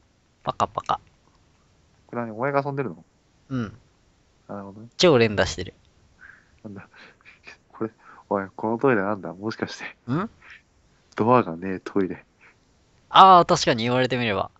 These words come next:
Speaker 2: 貼ってますね。
Speaker 1: やだ。ドアのないトイレ嫌だよね。
Speaker 2: 嫌でしょ。
Speaker 1: 普通に嫌だよ。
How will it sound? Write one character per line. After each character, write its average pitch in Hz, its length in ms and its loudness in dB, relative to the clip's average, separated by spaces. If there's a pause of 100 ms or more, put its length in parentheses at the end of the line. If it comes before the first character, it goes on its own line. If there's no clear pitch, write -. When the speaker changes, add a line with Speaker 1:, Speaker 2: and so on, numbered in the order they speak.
(480)
Speaker 2:
貼 123 260 0
っ - 40 4
て - 80 -4
ま - 80 2
す 110 80 -2
ね。 226 40 -4
Speaker 1:
や - 0 -
だ。 - 140 -14 (1400)
ド 160 240 -6
ア 262 80 8
の 151 160 0
な 123 160 0
い 113 80 0
ト 117 140 -2
イ 104 40 0
レ 101 100 -2
嫌 113 180 4
だ 156 100 6
よ 101 140 0
ね。 92 340 -14 (640)
Speaker 2:
嫌 127 180 0
で 135 100 4
し - 120 -10
ょ。 85 120 -8 (300)
Speaker 1:
普 - 140 -10
通 214 280 -4
に 208 100 -4
嫌 202 140 0
だ - 120 0
よ。 - 200 -14